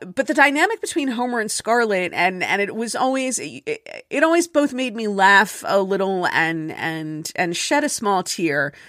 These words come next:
Um, Scarlet really did not like Homer. She, she did not like him, did not want him around. But Homer really liked Scarlet and liked being near her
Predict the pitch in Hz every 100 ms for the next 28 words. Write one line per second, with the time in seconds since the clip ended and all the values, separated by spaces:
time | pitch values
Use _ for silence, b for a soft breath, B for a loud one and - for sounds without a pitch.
0 | B B - 196 196 - 294 311 339 320
1 | 214 262 302 285 269 226 226 - 185 180
2 | 147 85 - - 185 165 202 180 247 240
3 | 247 - 196 185 185 185 180 226 226 -
4 | 196 185 196 180 156 147 143 143 147 b
5 | b b b b _ _ 247 226 202 -
6 | 330 330 302 208 208 220 220 220 190 170
7 | 180 175 - - - - - 190 175 170
8 | 147 - 175 170 170 185 175 160 160 185
9 | 180 170 - 185 208 277 285 254 190 151
10 | 151 151